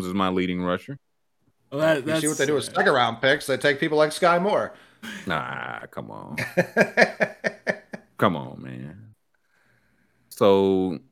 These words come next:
Speaker 1: mm-mm. If you can't run that ball, I don't know how serious I can be on you.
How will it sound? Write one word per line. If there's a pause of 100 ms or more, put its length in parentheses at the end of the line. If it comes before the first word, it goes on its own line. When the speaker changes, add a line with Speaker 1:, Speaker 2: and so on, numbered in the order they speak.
Speaker 1:
mm-mm. (340)
If
you
can't
run
that
ball,
I
don't
know
how
serious
I
can
be
on
you.